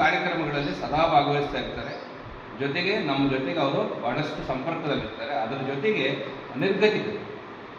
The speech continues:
ಅಂದರೆ ಮಕ್ಕಳು ಯಾರು ನೋಡ್ಕೊಳ್ತಾ ಇಲ್ಲ, ಮಕ್ಕಳಿದ್ರು ಸಹ ಅವ್ರು ಎಲ್ಲೆಲ್ಲೋ ಇರ್ತಾರೆ, ಇವ್ರಿಗೆ ಒಂದು ಹೊತ್ತು ಊಟಕ್ಕೂ ಸಮ ಸಹ ಒದ್ದಾಡ್ತಾ ಇರ್ತಾರೆ. ಅಂಥವ್ರು ವಿದ್ಯಾಜ್ಯೋತಿ ಶಾಲೆಯಲ್ಲಿ ಬಂದು ಊಟ ಮಾಡ್ತಾ ಇರ್ತಾರೆ. ಮೂರು ಜನ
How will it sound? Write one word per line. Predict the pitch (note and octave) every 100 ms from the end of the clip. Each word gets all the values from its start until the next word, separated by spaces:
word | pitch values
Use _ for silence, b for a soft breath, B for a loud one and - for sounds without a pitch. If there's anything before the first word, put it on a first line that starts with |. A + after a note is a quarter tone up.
| -
ಅಂದರೆ | B2 C3+ E3 - - - - - - C3+
ಮಕ್ಕಳು | C#3+ E3+
ಯಾರು | C#3+ C#3
ನೋಡ್ಕೊಳ್ತಾ | A#2 G#2+ A2 G2 G2
ಇಲ್ಲ, | F#2+ - - - - - - - - - - - - - -
ಮಕ್ಕಳಿದ್ರು | D3+ D3+ E3 E3 D#3
ಸಹ | D#3+ D#3+
ಅವ್ರು | D3
ಎಲ್ಲೆಲ್ಲೋ | C#3+ D3+ C3+
ಇರ್ತಾರೆ, | - A#2 G#2 G#2+ - - - B2+
ಇವ್ರಿಗೆ | D#3 D#3 C#3
ಒಂದು | C#3
ಹೊತ್ತು | C3+ D3+ C#3 C#3
ಊಟಕ್ಕೂ | C#3+ - C#3+
ಸಮ | B2+ C#3 D#3 - - -
ಸಹ | C3+ C3 C3
ಒದ್ದಾಡ್ತಾ | B2+ A#2 - -
ಇರ್ತಾರೆ. | C3 A2+ A2+
ಅಂಥವ್ರು | B2+ D3 C3+
ವಿದ್ಯಾಜ್ಯೋತಿ | C3 C#3+ C#3 B2+ B2
ಶಾಲೆಯಲ್ಲಿ | A#2+ A#2+ A#2+ C3 D3+
ಬಂದು | B2 B2+ B2
ಊಟ | B2 A#2
ಮಾಡ್ತಾ | G#2+ A2
ಇರ್ತಾರೆ. | G#2 G#2 - C#3+
ಮೂರು | D3+
ಜನ | C3+